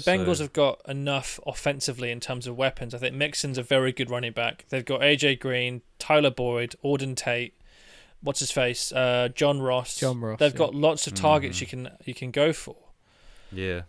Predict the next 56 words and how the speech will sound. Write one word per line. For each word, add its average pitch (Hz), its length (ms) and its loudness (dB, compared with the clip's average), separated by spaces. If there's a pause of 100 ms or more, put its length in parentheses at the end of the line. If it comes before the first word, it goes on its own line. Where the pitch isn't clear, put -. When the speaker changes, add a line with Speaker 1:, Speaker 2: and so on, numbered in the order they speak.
(440)
Speaker 1:
And 139 140 0
their 143 80 -2
offensive 151 320 0
line's 143 240 2
better - 320 2
than 147 40 -2
it 135 80 -4
was 131 120 -4
last 123 320 -6
year. 127 200 -4 (1000)
The 135 100 -8
Cleveland 151 400 0
Browns 143 480 0
Speaker 3:
The 151 120 2
def-, 170 220 0
the 175 60 -8
Speaker 1:
defense 147 360 2
Speaker 3:
D, 196 280 6
Speaker 1:
isn't 143 200 -2
Speaker 3:
the 160 60 0
Speaker 1:
as 131 120 -6
good, 135 260 -2
if 127 80 -8
I'm 135 100 -6
honest. 139 260 -2
Speaker 3:
but 175 100 -4
the 175 80 -2
D 196 320 -2
on 180 140 0
the 160 80 0
Bengals 143 600 0
didn't. 135 320 -6 (760)
I 147 60 -6
mean, 143 160 0
that's 151 220 -2
a, 170 60 2
not 160 260 -2
a 156 60 -4
great 135 480 -2 (160)
Chargers 131 460 -2
offense. 123 600 -8 (880)
Speaker 1:
No, 196 220 6
Speaker 3:
They, 165 180 6
Speaker 1:
but 180 100 4
at - 20 2
the 175 60 6
Speaker 3:
and 165 80 8
Speaker 1:
same 165 80 10
Speaker 3:
they - 40 12
s-, 180 140 4
Speaker 1:
time, 185 180 4
Speaker 3:
and 170 120 6
they 170 140 6
Speaker 1:
it's 151 80 0
Speaker 3:
stuffed - 640 -6
off 151 220 -4